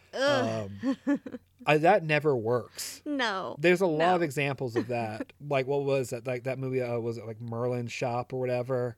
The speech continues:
Speaker 1: Oh,
Speaker 2: That was, like,
Speaker 1: yeah.
Speaker 2: three different movies cobbled together. It, it's, it's just never good.
Speaker 1: Mm-mm.
Speaker 2: So, um,
Speaker 1: <laughs>
Speaker 2: um, proceed with caution, guys.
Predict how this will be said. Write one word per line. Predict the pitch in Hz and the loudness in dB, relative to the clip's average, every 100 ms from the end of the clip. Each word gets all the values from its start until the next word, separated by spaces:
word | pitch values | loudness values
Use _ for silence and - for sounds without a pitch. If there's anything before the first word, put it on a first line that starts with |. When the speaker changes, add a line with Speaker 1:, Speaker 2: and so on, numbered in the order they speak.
| _ _ - | _ _ -6
Speaker 1:
Oh, | 247 | -2
Speaker 2:
That | 285 | 2
was, | 262 | 2
like, | 269 240 | 2 0
Speaker 1:
yeah. | 165 | -4
Speaker 2:
three | 131 127 | -2 0
different | 123 131 123 | 0 -4 -6
movies | 120 123 123 - _ | -2 -2 -2 -6 _
cobbled | - 131 123 123 | -8 -4 -4 -4
together. | 123 135 131 131 123 _ _ _ | -6 -6 -6 -8 -10 _ _ _
It, | - 147 - | -4 -2 0
it's, | 151 - - | -2 -2 -4
it's | 156 - | -4 -4
just | - 170 160 147 | -6 -4 -4 -6
never | 135 123 113 | -6 -4 -6
good. | 107 104 101 104 _ 233 | -6 -8 -10 -14 _ -12
Speaker 1:
Mm-mm. | 240 | -10
Speaker 2:
So, | - 143 127 127 123 120 | -2 2 4 2 0 -2
um, | 160 147 139 269 262 302 - 294 - - | 0 0 0 -2 -4 -6 -8 -16 -20 -10
Speaker 1:
<laughs> | |
Speaker 2:
um, | 156 143 127 | -4 -4 -4
proceed | 151 - 214 | -4 0 2
with | 175 - | 0 -2
caution, | 156 135 - 120 | -2 -2 -2 -6
guys. | 107 107 110 113 | -6 -6 -6 -8